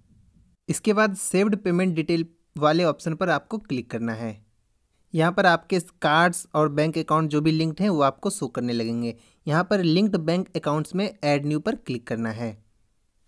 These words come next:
अब यहाँ पर सारे बैंक का ऑप्शन आ गया है, किस बैंक अकाउंट को आप ऐड करना चाहते हैं। आप चाहें तो सर्च वाले ऑप्शन पर क्लिक करके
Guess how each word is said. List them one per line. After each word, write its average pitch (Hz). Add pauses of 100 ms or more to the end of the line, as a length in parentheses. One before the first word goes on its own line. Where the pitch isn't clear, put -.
(600)
अब 151
यहाँ 170
पर 190
सारे 165
बैंक 160
का 151
ऑप्शन 175
आ 165
गया 165
है, 214 (420)
किस 190
बैंक 170
अकाउंट 160
को 160
आप 175 (340)
ऐड 156
करना 170
चाहते 170
हैं। 254 (600)
आप 151
चाहें 180
तो 185
सर्च 170
वाले 165
ऑप्शन 160
पर 160
क्लिक 165
करके 202